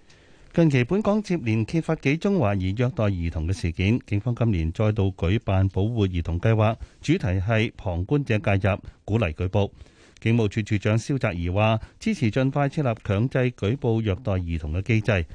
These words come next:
希望立法會加快審議進程。留意稍後嘅特寫環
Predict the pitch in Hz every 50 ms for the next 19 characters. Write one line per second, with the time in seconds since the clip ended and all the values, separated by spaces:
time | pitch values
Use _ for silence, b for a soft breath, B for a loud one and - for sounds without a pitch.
0 | B B B - 117 113 110 101 95 95 90 87 - 113 95 80 85 90 98 123
1 | 139 - _ - 156 160 156 151 - 127 107 101 98 - - 87 92 117 117 110
2 | 101 98 - 107 104 - 110 95 90 B B B B B B B - 123 117 127
3 | 156 160 147 - 139 165 196 151 123 101 - 104 87 85 76 - 107 101 101 98
4 | -